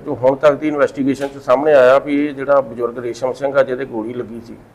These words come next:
ਇਹਦਾ ਇੱਕ ਬੇਟਾ ਸੀ, ਜਿਹਦੀ ਕੋਈ ਦੋ ਤਿੰਨ ਸਾਲ ਪਹਿਲਾਂ ਐਕਸੀਡੈਂਟ ਨਾਲ ਮੌਤ ਹੋ ਗਈ ਸੀ। At present ਇਹਦੀ ਇੱਕ ਬੇਟੀ ਆ, ਜਿਹੜੀ ਕਿ ਹੰਬੜਾ ਪਿੰਡ ਦੇ ਵਿੱਚ ਵਿਆਹੀ ਹੋਈ ਸੀ।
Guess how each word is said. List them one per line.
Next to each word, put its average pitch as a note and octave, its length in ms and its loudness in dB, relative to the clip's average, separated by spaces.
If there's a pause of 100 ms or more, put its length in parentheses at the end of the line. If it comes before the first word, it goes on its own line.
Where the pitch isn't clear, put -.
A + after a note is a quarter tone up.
(260)
ਇਹਦਾ D3+ 220 6
ਇੱਕ D3 200 4
ਬੇਟਾ C3 340 4
ਸੀ, C#3 140 -2
ਜਿਹਦੀ C3+ 220 -2
ਕੋਈ C#3+ 140 -6
ਦੋ B2+ 160 -2
ਤਿੰਨ B2+ 180 -2
ਸਾਲ B2+ 180 -2
ਪਹਿਲਾਂ B2 260 -4
ਐਕਸੀਡੈਂਟ A#2 380 -4
ਨਾਲ B2 100 0
ਮੌਤ G#2+ 260 0
ਹੋ G#2 120 -12
ਗਈ F#2+ 120 -16
ਸੀ। C3 140 -20 (1120)
At D#3 80 4
present D#3 460 6
ਇਹਦੀ D#3+ 220 4
ਇੱਕ D#3+ 160 -4
ਬੇਟੀ C#3 360 0
ਆ, C3+ 140 0 (840)
ਜਿਹੜੀ E3 280 6
ਕਿ C3 280 2 (200)
ਹੰਬੜਾ F#3+ 260 8
ਪਿੰਡ D3 240 4
ਦੇ C#3+ 120 4
ਵਿੱਚ C#3 200 2
ਵਿਆਹੀ B2 300 4
ਹੋਈ B2+ 180 -6
ਸੀ। B2+ 200 -12